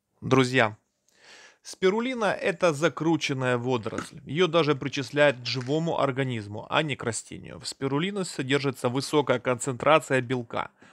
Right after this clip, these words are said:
до семидесяти процентов. Её белок содержит практически все важные аминокислоты и может сравниться с белком яйца, мяса или молока. В растительном мире аналогов нету.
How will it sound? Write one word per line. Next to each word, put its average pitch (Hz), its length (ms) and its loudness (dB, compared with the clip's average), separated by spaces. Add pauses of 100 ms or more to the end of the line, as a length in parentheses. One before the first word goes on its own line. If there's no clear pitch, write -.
(120)
до 175 360 6
семидесяти 156 720 -2
процентов. 123 760 -4 (340)
Её 185 240 0
белок 185 360 0
содержит 147 400 -2
практически 135 560 -4
все 143 480 -2
важные 117 840 4
аминокислоты 143 1040 -2 (320)
и 247 80 -2
может 233 320 2
сравниться 170 800 6
с 131 100 -6
белком 147 500 -2
яйца, 143 760 4
мяса 131 580 2
или 135 260 -4
молока. 131 580 -2 (800)
В 151 80 -2
растительном 202 540 4
мире 190 280 4
аналогов 151 880 2 (500)
нету. 139 540 -2